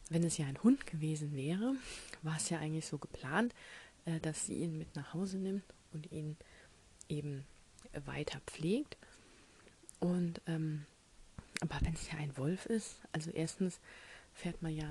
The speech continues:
einen Wolf nicht einfach <laughs> so in der Gegend mit dem Fahrrad rum, dann, ähm, kein Tierarzt würde einfach so einen Wolf behandeln, vor allem keinen angeschossenen. Und drittens gibt man den ja nicht irgendeiner Zivilperson mit nach Hause, so ins Wohnzimmer.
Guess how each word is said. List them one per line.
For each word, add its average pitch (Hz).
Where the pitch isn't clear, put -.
einen 151
Wolf 156
nicht -
einfach 160
<laughs> -
so -
in 175
der 160
Gegend 165
mit 147
dem -
Fahrrad 185
rum, 214
dann, 165
ähm, 151
kein 160
Tierarzt 175
würde 165
einfach 156
so 165
einen 143
Wolf 175
behandeln, 151
vor -
allem 151
keinen 147
angeschossenen. 165
Und 156
drittens -
gibt -
man 143
den 160
ja 156
nicht 156
irgendeiner 151
Zivilperson 156
mit 147
nach -
Hause, 247
so 139
ins 139
Wohnzimmer. 139